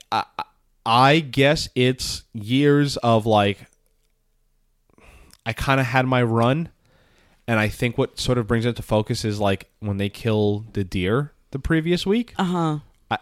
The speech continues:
Speaker 1: right? I mean, I can't really else equate it to anything. Nothing in this episode.
Speaker 2: Well, also, too, it's kind of like
Speaker 1: And, uh, uh, uh, and I'm sorry to cut you off. He had this plan at, since the start of this episode.
Speaker 2: Right.
Speaker 1: "I'm going to Tampa." He, he, uh, unpacked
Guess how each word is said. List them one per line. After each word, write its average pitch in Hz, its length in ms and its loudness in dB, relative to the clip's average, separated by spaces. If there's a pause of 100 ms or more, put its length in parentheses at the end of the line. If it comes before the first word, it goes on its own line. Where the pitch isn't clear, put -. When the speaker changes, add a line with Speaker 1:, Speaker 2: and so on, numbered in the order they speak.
(100)
Speaker 1:
right? 120 400 4
I 131 60 2
mean, 135 160 2
I 135 60 4
can't 196 260 -2
really 160 440 2
else 127 240 2
equate 120 380 -2
it 117 120 -2
to - 100 -8 (100)
anything. 120 640 -6
Nothing 185 320 -4
in 143 80 -2
this 131 180 0
episode. 90 580 -8 (220)
Speaker 2:
Well, 202 160 2
also, 247 340 2
too, 220 480 0
it's - 160 -2
kind 196 240 0
of 180 120 0
like 165 420 2
Speaker 1:
And, 180 220 -16
uh, - 20 -14
uh, 165 300 -12
uh, 160 160 -2
and 156 60 0
I'm 151 60 -2
sorry 170 180 -2
to 160 40 -6
cut 156 140 -4
you 143 100 0
off. 131 140 -2
He 175 100 -6
had 165 260 0
this 170 140 -6
plan 151 680 -2
at, 123 200 -4
since - 260 -8
the 120 100 -2
start 135 380 0
of 110 140 -6
this 117 260 -2
episode. - 540 -10
Speaker 2:
Right. 156 340 -2
Speaker 1:
"I'm 107 100 -10
going 113 280 2
to 165 40 -6
Tampa." 131 500 0 (440)
He, 123 200 -6 (420)
he, 131 40 -2
uh, 123 140 -2
unpacked 135 520 0